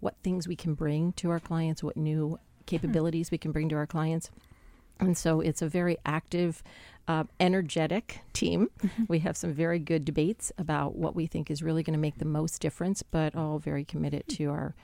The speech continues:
Speaker 1: you know, to our mission of, of changing the way the world works and lives. And so that's, uh, that's kind of the dynamic that, um, that plays out on that, uh, team every couple
Speaker 2: Yeah.
Speaker 1: weeks when
Speaker 2: And
Speaker 1: we get
Speaker 2: so,
Speaker 1: together.
Speaker 2: so roughly how many people meet and how o-,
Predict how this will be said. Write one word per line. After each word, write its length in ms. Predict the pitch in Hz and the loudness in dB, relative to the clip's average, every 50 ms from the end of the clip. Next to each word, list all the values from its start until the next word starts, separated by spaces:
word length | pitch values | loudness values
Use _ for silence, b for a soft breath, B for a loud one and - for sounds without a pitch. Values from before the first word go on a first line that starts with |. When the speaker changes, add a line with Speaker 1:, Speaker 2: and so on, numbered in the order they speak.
| B B B B B - | B B B B B -6
Speaker 1:
you 100 | - 143 | -4 -4
know, 40 | 151 | -4
to 140 | - - 170 | -4 -4 -4
our 100 | 156 147 | -2 -2
mission 440 | 147 147 147 - - - 156 151 156 | -2 -2 -2 -4 -4 -4 -4 -2 -2
of, 220 | 156 147 - - - | -4 -6 -8 -8 -8
of 160 | 151 147 151 | -6 -6 -8
changing 320 | - - 160 151 147 151 | -6 -4 -4 -2 -2 -2
the 60 | 147 143 | -2 -2
way 100 | 151 147 | -2 -2
the 100 | 147 160 | -2 -2
world 180 | - 151 151 - | -2 -4 -4 -4
works 260 | 147 143 - - - | -4 -6 -4 -6 -4
and 80 | 151 | -2
lives. 300 | 160 151 - - 160 - | -2 -2 -4 -4 -6 -6
And 120 | - 160 - | -4 -6 -4
so 120 | - 160 | -4 -4
that's, 360 | 151 156 151 - - - - | -2 -2 -2 -4 -6 -6 -4
uh, 180 | 151 147 139 - - | -2 -2 -2 -2 -4
that's 160 | 165 - - | -6 -6 -4
kind 160 | - 170 160 | -4 -2 -2
of 60 | 151 | -2
the 80 | 151 143 | -2 -2
dynamic 600 | - 147 143 147 143 147 147 147 151 156 - - | -2 -2 0 0 0 0 0 0 0 -2 -4 -4
that, 280 | - 160 - - - - | -6 -6 -6 -6 -6 -4
um, 240 | - 76 - - B B B B B B B | -4 -4 -4 -4 B B B B B B B
that 140 | - - - | -8 -8 -4
plays 240 | - 170 156 147 160 | -2 0 0 0 0
out 120 | 160 156 151 | -2 0 0
on 120 | 156 156 | 0 0
that, 300 | 156 160 156 - - - | 0 -2 -2 -4 -4 -4
uh, 140 | 165 156 156 147 - _ _ - | -4 -4 -4 -6 -8 _ _ -6
team 260 | - 170 165 165 - | -2 0 0 0 0
every 220 | 151 165 - 156 160 | -2 -2 -4 -4 -6
couple 300 | - - - - - 208 | -6 -6 -4 0 2 2
Speaker 2:
Yeah. 60 | 202 | 2
Speaker 1:
weeks 280 | - - - - - | 2 0 -2 -2 0
when 80 | - - | 2 4
Speaker 2:
And 60 | 262 | 4
Speaker 1:
we 40 | 240 | 4
get 100 | - - | 4 2
Speaker 2:
so, 60 | 254 | 2
Speaker 1:
together. 300 | 233 233 - 240 - - - - _ - | 2 2 0 -2 -4 -6 -10 -16 _ -4
Speaker 2:
so 180 | - - 240 | 2 4 4
roughly 360 | 233 233 240 233 - 240 220 208 | 6 6 4 4 2 2 2 2
how 140 | 202 233 214 | 4 4 4
many 240 | 214 208 202 190 - | 4 4 4 2 2
people 440 | - 202 190 - - 170 165 165 - | 2 0 0 2 2 2 2 2 4
meet 280 | - 180 185 170 156 - | 4 4 4 4 4 4
and 120 | 170 160 | 4 4
how 140 | 165 180 - | 4 4 4
o-, 160 | 151 165 165 | 4 2 2